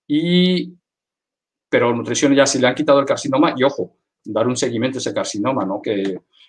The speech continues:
que espero no, que, bueno, que no tenga metástasis ni nada, esperemos que no, que sea, es lo,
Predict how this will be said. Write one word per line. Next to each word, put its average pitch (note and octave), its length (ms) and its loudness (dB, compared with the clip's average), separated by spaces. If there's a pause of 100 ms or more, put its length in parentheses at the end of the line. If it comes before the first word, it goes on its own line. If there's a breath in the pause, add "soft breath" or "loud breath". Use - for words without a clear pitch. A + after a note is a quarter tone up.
(120 soft breath)
que - 80 -6
espero G#2 340 2
no, G#2+ 320 0
que, F#2+ 120 -2
bueno, F#2+ 220 0
que A2+ 80 -2
no F#2+ 80 -2
tenga G#2 180 -2
metástasis G2 600 -2
ni G2+ 100 0
nada, A2 200 2
esperemos F#2+ 420 -4
que F#2+ 80 -4
no, C3+ 140 4
que - 120 -8
sea, G2+ 200 0 (380)
es G#2 140 -4
lo, G2 180 0